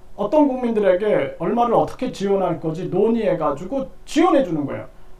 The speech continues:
그렇게 해서 최저임금 제도가 아예 없어져 버려야 된다. 그리고 외국인 최저임금 제도는 당연히 없어져야 된다. 저는 그렇게 생각을 합니다.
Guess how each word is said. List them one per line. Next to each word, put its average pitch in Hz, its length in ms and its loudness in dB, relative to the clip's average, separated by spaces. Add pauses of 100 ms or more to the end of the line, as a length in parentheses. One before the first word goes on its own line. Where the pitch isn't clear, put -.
(160)
그렇게 294 240 2
해서 302 560 8
최저임금 254 640 0
제도가 175 380 0
아예 160 80 -2
없어져 302 520 2
버려야 165 360 2
된다. 123 360 -4 (320)
그리고 302 520 2 (280)
외국인 269 600 4
최저임금 196 680 -2
제도는 131 960 -2
당연히 180 420 4
없어져야 151 440 2
된다. 123 460 -6
저는 151 160 -4
그렇게 165 240 -6
생각을 147 340 -4
합니다. 180 480 -10